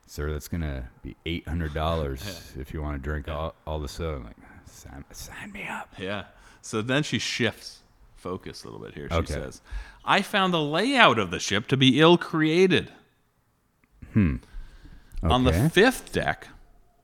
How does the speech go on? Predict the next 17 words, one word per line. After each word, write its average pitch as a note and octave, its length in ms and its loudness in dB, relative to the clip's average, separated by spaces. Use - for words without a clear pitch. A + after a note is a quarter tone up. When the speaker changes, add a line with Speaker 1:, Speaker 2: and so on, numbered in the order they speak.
Speaker 2:
the G#2 100 0
casino D#3 520 -2
was G#2+ 160 0
located G2 340 0
not A#2+ 240 2
more B2 140 2
than A2+ 120 0
fifty C#3+ 440 -2
feet C#3+ 360 -2
from G2 280 -2
the F2+ 120 -6
O C3+ 260 6
two C3 380 2
Teen G#2 540 0
Club. E2+ 500 -6
Speaker 1:
What A#2+ 260 -2
the? C#2+ 240 -4